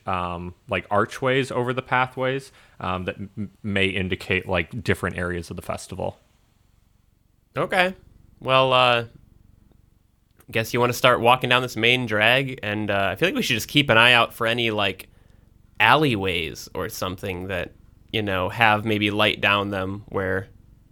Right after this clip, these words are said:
Speaker 2: something seedy might be going down. That's my best bet. Also, where are we gonna sleep?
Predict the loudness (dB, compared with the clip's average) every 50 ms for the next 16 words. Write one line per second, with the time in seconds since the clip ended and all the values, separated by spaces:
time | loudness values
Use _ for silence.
0 | _ _ _ _ _ _ _ -12 -4 -2 -2 0 0 0 -2 -2 0 0 0 2
1 | 2 4 4 4 2 2 2 0 -2 -2 -4 -4 -2 -2 -2 -2 -4 -6 -8 -8
2 | -8 -8 -8 -8 -10 -10 -12 -14 -20 _ _ _ _ _ _ _ _ -4 -2 -2
3 | 0 0 -2 0 2 2 2 0 0 2 2 2 2 2 0 -8 -10 -2 2 2
4 | 4 4 4 4 4 6 4 4 4 2 2 4 6 4 4 4 2 0 -2 -2
5 | -2 -2 -6 -8 -6 -4 -2 -2 -2 -4 -6 -12